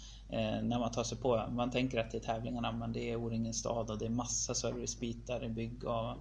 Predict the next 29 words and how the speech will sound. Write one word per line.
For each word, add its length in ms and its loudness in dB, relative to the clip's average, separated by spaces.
el 280 -2
och 60 2
vatten 360 -4
och 100 0
resor 440 2
och 60 -2
busslogistik 840 -4
och 100 -6
såna 200 -4
saker. 280 -4
Alternativa 720 2
boenden. 500 -2
Eh, 280 4
så 140 4
att, 260 4
eh, 240 4
service 640 8
är 100 4
det 60 0
stora 260 2
blocket 300 0
efter 200 -6
tävling. 340 0
En 120 -2
sjättedel 480 0
av 40 -2
timmarna 380 0
ligger 220 -2
där. 240 -4